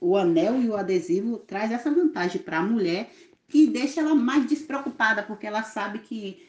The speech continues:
"Mãe, eu tô, eu tô usando, né, o anel vaginal, né, eu só vou usar a cada um mês, né? Ah, eu tô usando o adesivo, eu só vou trocá-lo semanalmente." Então,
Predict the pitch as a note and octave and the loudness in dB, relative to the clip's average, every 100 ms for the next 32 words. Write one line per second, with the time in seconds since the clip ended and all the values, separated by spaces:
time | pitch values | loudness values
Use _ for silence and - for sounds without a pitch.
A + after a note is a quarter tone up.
0 | _ - G#3 E3+ - - F#3 F3+ G#3 A3+ | _ -6 -2 -2 -2 -8 -6 -4 -4 -2
1 | A#3 F3+ D#3+ F#3 F#3 F3 E3 D3+ - G3+ | 0 -2 -4 -2 0 2 0 -4 -6 -6
2 | F#3+ F3+ G3 G3+ E3+ - E3 F3 A3+ - | -4 -2 -2 -2 -6 -6 -6 -4 -4 -2
3 | G3 F3+ F3+ F3+ F#3+ G3 G#3+ F3 D#3+ C#3+ | -2 0 -2 -4 -4 -2 -2 2 2 0
4 | C3+ - _ _ D3 E3 E3+ E3 - D#3+ | -4 -10 _ _ -8 -2 0 0 -2 -4
5 | E3 E3 D#3 - D#3 F#3+ G3+ D#3+ D3+ - | -2 -2 -2 -4 -6 -4 -2 -4 -6 -12
6 | - D3+ - E3+ F3 E3 E3 A3+ F#3+ E3+ | -16 -14 -6 -4 -2 -2 0 2 4 6
7 | D3+ - - _ - E3 F3 - _ - | 6 2 -16 _ -8 -6 -6 -10 _ -8
8 | A3 G#3 G3+ G#3 G3 G3 A3 A3 B3 A#3 | -4 -4 -4 -4 -2 0 0 0 -2 -2
9 | F#3+ E3+ F3 G3 G3+ G3+ F#3+ - G3+ A#3 | -2 -2 -2 -2 -4 -6 -8 -4 -2 0
10 | C#4 C#4+ _ - G#3+ G#3+ A3+ C#4+ B3+ F#3 | -2 -4 _ -10 -2 2 4 4 4 0
11 | F3+ - C3+ - - A3+ - F3+ G#3 C4 | -2 -4 -8 -12 -12 -14 -8 -6 -2 0
12 | G#3+ E3 | 0 -4